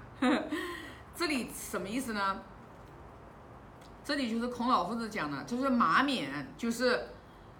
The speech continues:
就是官帽啊，是麻做的。那这个呢，是属于古代的时候，那个的时候的礼节。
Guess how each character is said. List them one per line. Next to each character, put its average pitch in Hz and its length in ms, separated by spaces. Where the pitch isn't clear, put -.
就 269 160
是 277 80
官 320 400
帽 - 440
啊， 170 320
是 - 240
麻 220 480
做 359 240
的。 170 240
那 247 260
这 311 160
个 294 100
呢， 269 100
是 262 160
属 196 240
于 214 120
古 185 280
代 262 160
的 220 120
时 - 140
候， 185 100
那 214 100
个 233 100
的 233 180
时 190 220
候 214 80
的 254 120
礼 190 240
节。 147 520